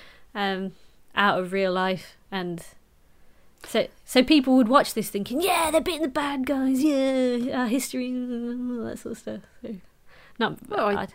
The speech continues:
Speaker 1: articulating that
Speaker 2: no,
Speaker 1: very
Speaker 2: I,
Speaker 1: well,
Speaker 2: I,
Speaker 1: but
Speaker 2: I, no, I agree with that. I think it's a way of kind of bringing it in without saying it.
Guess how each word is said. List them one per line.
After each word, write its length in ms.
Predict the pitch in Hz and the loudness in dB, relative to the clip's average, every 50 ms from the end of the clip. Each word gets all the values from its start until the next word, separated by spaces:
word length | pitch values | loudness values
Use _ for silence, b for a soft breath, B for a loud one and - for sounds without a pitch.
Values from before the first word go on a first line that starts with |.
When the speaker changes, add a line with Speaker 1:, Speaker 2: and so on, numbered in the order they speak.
| - - | -16 -12
Speaker 1:
articulating 540 | - - 196 - - 175 - 165 - 175 | -6 -6 -6 -4 -4 -6 -6 -6 -8 -8
that 80 | 170 - | -6 -2
Speaker 2:
no, 80 | - 185 | -2 0
Speaker 1:
very 220 | 220 180 170 170 | 0 2 0 0
Speaker 2:
I, 60 | - - | 0 0
Speaker 1:
well, 100 | 214 220 | 0 0
Speaker 2:
I, 80 | 196 | 0
Speaker 1:
but 560 | 190 - - - - - - - - - - | -2 -6 -12 -20 -20 -20 -20 -20 -14 -8 -4
Speaker 2:
I, 120 | 254 269 254 | -4 -2 -2
no, 180 | 269 320 311 | 0 0 0
I 80 | 277 254 | 2 0
agree 320 | 254 240 254 262 302 320 | -2 -2 -4 -4 -2 -2
with 160 | 277 196 185 - | -2 -2 -2 -2
that. 220 | 147 135 123 - | -2 0 0 0
I 60 | 104 170 | -2 -4
think 200 | - 208 202 - | -4 -6 -6 -6
it's 140 | 202 - - | -6 -6 -4
a 60 | 202 | -6
way 280 | 185 185 180 175 180 170 | -4 -2 -2 0 0 0
of 100 | 165 - | -2 -4
kind 220 | - - 185 175 | -4 -6 -4 -2
of 200 | 160 160 160 - - b b b b b b b b b b b b - | -2 -4 -6 -10 -18 b b b b b b b b b b b b -4
bringing 260 | - 233 254 247 247 233 | -2 -2 0 0 2 0
it 80 | - - | 2 2
in 180 | 196 190 190 190 | 0 0 0 -2
without 280 | 190 175 180 170 - | -2 -2 -2 -2 -2
saying 440 | - - - 190 185 180 165 147 135 | -6 -8 -4 -2 -2 -2 -2 -2 -4
it. 140 | 113 85 | -6 -6